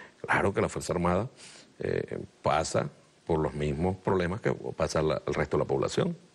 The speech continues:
seguro, no tengo ninguna duda, pero hay una conciencia. Sotorroja decía algo. Sotorroja, que es un soldado curtido de mil batallas, dice que, que el proyecto político socialista bolivariano nuestro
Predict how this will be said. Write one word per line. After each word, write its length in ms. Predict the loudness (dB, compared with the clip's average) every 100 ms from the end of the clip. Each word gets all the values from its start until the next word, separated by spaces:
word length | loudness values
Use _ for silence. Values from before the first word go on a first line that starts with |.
| _ _ -14
seguro, 460 | -6 -4 0 0 0
no 120 | -4
tengo 220 | -4 0
ninguna 220 | 0 2 2
duda, 220 | 2 0 -6 -16 -8
pero 160 | -2 0
hay 120 | 0
una 140 | -2 0
conciencia. 720 | 0 0 2 2 0 -8 -12 -10
Sotorroja 580 | -6 0 2 2 0 -2
decía 280 | -2 0
algo. 140 | 0 -2 -14 _ -20 -20 -20 -20 -20 -20 -16
Sotorroja, 400 | -8 -4 -2 0
que 60 | 2
es 60 | 2
un 60 |
soldado 520 | 2 2 4 4 2 -2 -16 -20 -20 -20 -2
curtido 540 | 0 0 2 2 2 -8 -20 -20 -20 -20 -20 -20 -20 -20 -10
de 180 | -4 -2
mil 260 | 0 2 4
batallas, 400 | 2 0 -2 -2
dice 180 | -2 0
que, 240 | 0 0 -6 -20 _
que 120 | -2
el 60 | 0
proyecto 580 | 0 2 2 2 0 -4
político 640 | 0 2 0 -2 -6 -4
socialista 680 | -4 -6 -4 2 2 2 0
bolivariano 560 | 0 2 2 2 0 0
nuestro 540 | 0 0 -2 -12 -16